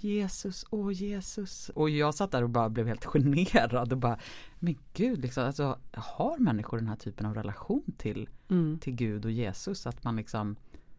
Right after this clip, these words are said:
Speaker 2: Att det verkligen också blev som flera människors så här, små privata sfärer
Speaker 1: Ja.
Speaker 2: satt tillsammans.
Speaker 1: Ja.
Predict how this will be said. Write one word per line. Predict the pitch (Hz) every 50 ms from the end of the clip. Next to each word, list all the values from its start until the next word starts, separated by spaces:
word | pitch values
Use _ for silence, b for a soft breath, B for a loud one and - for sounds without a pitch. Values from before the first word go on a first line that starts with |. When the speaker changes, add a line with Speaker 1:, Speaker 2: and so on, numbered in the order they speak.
| b b b b b b - - - - - - - - - - - - - - - -
Speaker 2:
Att | 175 175 -
det | - 170 175
verkligen | 175 180 175 170 - 156 160
också | 160 - - 170
blev | 151 151 156 160 160 151
som | - - 151 156 151 143 -
flera | - - - 185 185 175 180
människors | 175 156 151 143 147 - 143 135 - -
så | -
här, | 131 - 127 131 139 160 - - - - -
små | - - - 151 -
privata | - - - 160 165 190 214 233 226 - - 180
sfärer | - - - - 151 160 - - - - - 190 - -
Speaker 1:
Ja. | - 151 165 190 202
Speaker 2:
satt | 190 147 - 180 - - -
tillsammans. | - 180 - - 233 277 302 226 - - - - - 175
Speaker 1:
Ja. | 202 233 240 180 - -